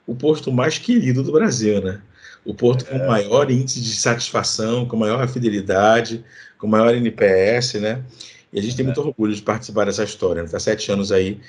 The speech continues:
Speaker 1: medindo, é, a satisfação dos clientes do Porto Tapoá, né? Através da pesquisa. E esse papo pra gente conversar um pouquinho sobre a pesquisa, né? E quero entender um pouquinho sobre como é que, como é que o Porto Tapoá hoje enxerga a pesquisa, né?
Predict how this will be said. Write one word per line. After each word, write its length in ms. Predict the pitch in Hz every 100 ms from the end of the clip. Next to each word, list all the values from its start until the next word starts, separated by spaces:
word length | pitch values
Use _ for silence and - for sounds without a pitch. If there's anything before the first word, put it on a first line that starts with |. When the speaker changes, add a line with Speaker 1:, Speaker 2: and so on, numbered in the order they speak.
| - - _
Speaker 1:
medindo, 720 | 107 101 92 101 104 110 117 - _ _ -
é, 220 | 98 98
a 80 | 95
satisfação 800 | 92 104 - 113 104 - 95 92
dos 160 | 90
clientes 340 | - 98 95 -
do 100 | 110
Porto 280 | - 95 -
Tapoá, 560 | 101 - 101 87 -
né? 260 | - 92 101 - - -
Através 440 | - 87 92 92 92
da 80 |
pesquisa. 560 | 98 110 - 92 87 92 - 90 - - _ _
E 280 | - 131 151
esse 180 | - 202
papo 340 | - 196 -
pra 120 | 196
gente 120 | 185
conversar 340 | 190 180 165 175
um 20 |
pouquinho 340 | - 160 156
sobre 260 | 160 165 160
a 40 |
pesquisa, 520 | 156 165 - 104 92 92
né? 260 | 104 120
E 60 | 104
quero 220 | 113 120
entender 240 | 127 110
um 60 | 104
pouquinho 520 | 101 - 131 135 - - - - _
sobre 300 | - 113 113
como 180 | 127 123
é 60 |
que, 240 | 127 170 151
como 180 | 151 156
é 60 |
que 100 | 156
o 60 | 131
Porto 300 | 139 143 -
Tapoá 600 | 127 117 110 135 127 - _ _
hoje 300 | - 123 135
enxerga 440 | - - 131 110 98
a 20 |
pesquisa, 520 | 98 87 - 80 85
né? 280 | 92 113 127